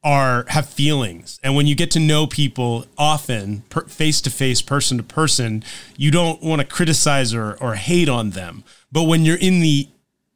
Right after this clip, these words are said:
Ethernet or the ether of the internet or just th-, that amorphous space, it's really easy to be, like, really harsh for the sake of the joke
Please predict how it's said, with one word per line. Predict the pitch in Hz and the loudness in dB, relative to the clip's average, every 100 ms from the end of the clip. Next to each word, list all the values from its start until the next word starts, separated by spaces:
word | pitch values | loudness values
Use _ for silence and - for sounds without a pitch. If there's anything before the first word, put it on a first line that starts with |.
| _ 202 | _ 0
Ethernet | 202 - 165 135 117 117 _ - | 2 2 2 2 0 -4 _ -4
or | 147 | -2
the | 131 135 127 127 | 2 2 0 0
ether | 208 202 180 165 | 2 2 2 2
of | |
the | 139 151 | 2 2
internet | 151 127 113 113 | 2 2 0 -2
or | 127 | -4
just | 120 135 - | -2 -2 -4
th-, | - | -4
that | 127 147 139 _ _ _ - | 0 0 -2 _ _ _ -2
amorphous | 160 165 180 170 143 | 2 2 2 2 2
space, | - 156 127 - - - - - | 2 0 0 -2 -4 -8 -16 -6
it's | 143 - | -2 0
really | 139 165 175 139 - | 2 4 2 0 0
easy | 170 156 123 110 | 0 2 2 0
to | - 135 | -2 -2
be, | 113 123 120 117 113 - | 0 0 2 0 -2 -4
like, | 135 117 | -4 0
really | 139 147 | 2 2
harsh | 127 147 147 104 - - - - - | 0 0 0 0 -2 -2 -4 -16 -10
for | - | -2
the | 127 | 0
sake | - 143 131 | 2 2 0
of | 120 | -2
the | 117 | -2
joke | 117 147 127 117 - | 0 0 0 -4 -10